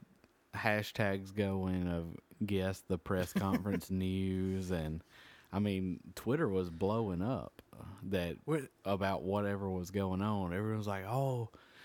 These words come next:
Speaker 1: I think there's a trade." Uh, there had s-, there were some people who thought that the,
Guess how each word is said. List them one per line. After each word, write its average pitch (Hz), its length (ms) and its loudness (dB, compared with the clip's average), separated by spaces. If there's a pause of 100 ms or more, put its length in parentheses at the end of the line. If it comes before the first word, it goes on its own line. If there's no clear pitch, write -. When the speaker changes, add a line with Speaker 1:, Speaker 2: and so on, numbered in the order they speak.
(160)
Speaker 1:
I 104 60 4
think 139 220 2
there's 127 160 2
a 110 80 -2
trade." 120 680 0 (520)
Uh, 95 280 0
there 107 160 0
had 113 180 0
s-, 117 180 -6
there 110 100 0
were 113 100 0
some 107 200 -2
people 110 280 0
who 107 140 0
thought 107 280 -2
that 104 200 -4
the, 98 460 -2